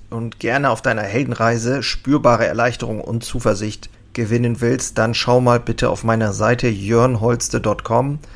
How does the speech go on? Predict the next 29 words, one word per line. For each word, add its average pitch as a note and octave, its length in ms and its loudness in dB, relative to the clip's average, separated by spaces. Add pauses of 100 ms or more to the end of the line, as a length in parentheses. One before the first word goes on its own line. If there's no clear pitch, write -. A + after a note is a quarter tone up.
(320)
mit A#2+ 240 -4
O A#2 160 2
E, C3+ 360 0 (100)
jörnholste A#2+ 720 2
Punkt G#2+ 180 -2
com C3+ 340 0
vorbei. C3 560 2 (300)
Ich - 180 -6
biete B2 180 0
hier A#2+ 200 4
immer D3+ 180 4
mal B2+ 200 4
wieder A#2 180 4
kostenlose A#2 840 0 (460)
Kurzmentorings A2+ 760 2
an, C3+ 340 -2 (320)
denn A#2+ 180 0
es - 160 -2
fasziniert B2 540 0
mich - 240 -8
einfach, A#2+ 500 -4 (440)
in A#2 160 -6
anderen B2+ 720 2 (640)
das A#2 160 -2
Feuer D3 340 4
wieder A#2 200 2
neu A#2+ 200 2
zu - 180 -4
schüren C3 540 0